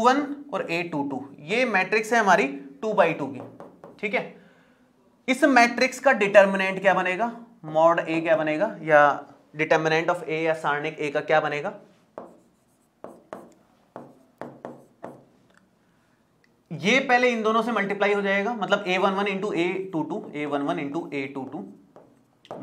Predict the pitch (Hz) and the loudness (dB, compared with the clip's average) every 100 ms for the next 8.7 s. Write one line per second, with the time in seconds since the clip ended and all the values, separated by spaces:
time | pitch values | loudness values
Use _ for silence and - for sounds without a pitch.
0 | 139 151 233 165 - - _ _ _ _ | -2 0 0 -2 -6 -18 _ _ _ _
1 | _ _ _ _ _ _ _ _ _ - | _ _ _ _ _ _ _ _ _ -8
2 | 180 202 190 196 233 214 208 220 160 147 | 0 0 0 -2 -2 -2 -2 -2 -2 -2
3 | 123 135 - - - _ - - _ _ | -6 -10 -12 -20 -20 _ -20 -20 _ _
4 | _ _ - 147 147 139 139 185 170 131 | _ _ -12 -8 -6 -6 -6 -8 -8 -10
5 | 208 240 - _ - 131 180 202 - _ | -10 -12 -16 _ -14 -12 -12 -16 -20 _
6 | - 127 156 - 123 107 98 - _ _ | -14 -12 -12 -16 -18 -20 -20 -20 _ _
7 | _ _ _ _ _ _ _ _ _ _ | _ _ _ _ _ _ _ _ _ _
8 | _ _ _ _ 139 175 196 | _ _ _ _ -10 -8 -10